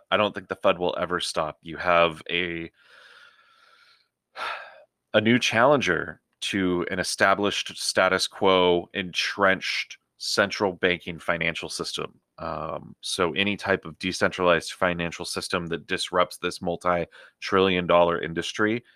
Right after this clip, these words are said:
is going to get a lot of pushback, not just from private institutions, but from, from, from governments around the world as well, who have, um, a vested interest in seeing the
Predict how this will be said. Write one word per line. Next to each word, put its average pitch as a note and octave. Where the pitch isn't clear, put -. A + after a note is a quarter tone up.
is E2+
going E2+
to E2+
get E2
a E2+
lot E2
of -
pushback, G2
not E2
just -
from D#2+
private D#2+
institutions, F2
but -
from, D#2
from, D#2+
from D#2+
governments F2+
around F#2+
the G#2+
world A#2
as F2+
well, A2+
who F2
have, E2
um, -
a G2
vested F2+
interest F#2+
in F2+
seeing F2+
the F2